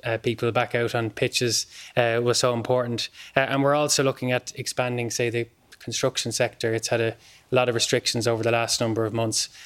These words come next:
Um, so there are five key areas of consideration. And we've tried to be honest with people, uh, that on,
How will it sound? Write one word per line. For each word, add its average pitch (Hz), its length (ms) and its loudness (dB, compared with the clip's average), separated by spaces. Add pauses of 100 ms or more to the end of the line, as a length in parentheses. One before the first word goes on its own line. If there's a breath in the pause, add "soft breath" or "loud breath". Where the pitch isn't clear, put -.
Um, 131 120 4
so 185 140 2
there 202 40 6
are 175 60 2
five 175 340 4
key 147 200 4
areas 139 260 2
of 120 120 -2
consideration. 120 680 0
And 120 80 0
we've 160 120 4
tried 156 220 2
to 123 60 -4
be 127 100 2
honest 127 320 0
with 117 100 -2
people, 117 360 0 (420 loud breath)
uh, 120 220 2
that 123 240 2 (140)
on, 123 160 0